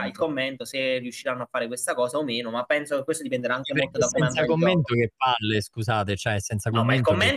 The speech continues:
Speaker 2: commento ci-, il commento ci sarà e c'era anche nella versione giapponese, il problema è capire
Speaker 1: È in
Speaker 2: se lo
Speaker 1: giapponese.
Speaker 2: adatterà,
Speaker 1: Eh, se
Speaker 2: se
Speaker 1: lo
Speaker 2: lo
Speaker 1: sottolinea,
Speaker 2: adatteranno.
Speaker 1: eh, esatto, esatto.
Speaker 3: Eh.
Speaker 1: Va bene.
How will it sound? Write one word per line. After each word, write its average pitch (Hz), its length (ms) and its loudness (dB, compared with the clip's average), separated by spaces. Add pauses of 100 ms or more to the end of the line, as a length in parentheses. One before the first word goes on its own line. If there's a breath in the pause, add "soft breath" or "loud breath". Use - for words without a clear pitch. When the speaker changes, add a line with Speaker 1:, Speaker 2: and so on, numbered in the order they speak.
(120)
Speaker 2:
commento - 100 0
ci-, - 160 -10
il 143 80 -4
commento 170 380 0
ci 160 100 -4
sarà 175 280 2
e 135 160 -2
c'era 180 420 2
anche 165 220 0
nella 143 120 0
versione 139 300 -2
giapponese, 127 540 0
il 117 80 -8
problema 165 240 0
è - 80 -4
capire 139 260 0
Speaker 1:
È - 40 2
in 120 40 2
Speaker 2:
se 170 80 4
lo 175 100 4
Speaker 1:
giapponese. 143 340 0 (100)
Speaker 2:
adatterà, 170 160 0
Speaker 1:
Eh, 160 420 0
se - 140 -6
Speaker 2:
se - 0 -
Speaker 1:
lo 180 120 2
Speaker 2:
lo 170 80 4
Speaker 1:
sottolinea, 160 380 2
Speaker 2:
adatteranno. 131 360 0
Speaker 1:
eh, - 20 -8
esatto, - 400 -8
esatto. - 200 -20 (1000 loud breath)
Speaker 3:
Eh. - 40 -10
Speaker 1:
Va 285 120 4
bene. 156 440 2